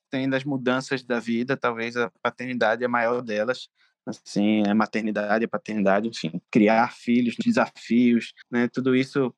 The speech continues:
transforma e vem com uma carga de energia muito forte. Eu e,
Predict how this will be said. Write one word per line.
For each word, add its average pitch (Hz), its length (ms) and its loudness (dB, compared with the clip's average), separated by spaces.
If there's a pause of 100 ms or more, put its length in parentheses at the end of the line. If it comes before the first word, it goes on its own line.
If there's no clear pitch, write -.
(140)
transforma 139 760 0
e 120 140 0
vem 123 180 0
com 135 120 -6
uma 139 100 2
carga 123 640 -2
de 123 240 2
energia 120 480 4
muito 131 300 4
forte. 120 580 -2
Eu 131 260 2
e, 131 300 2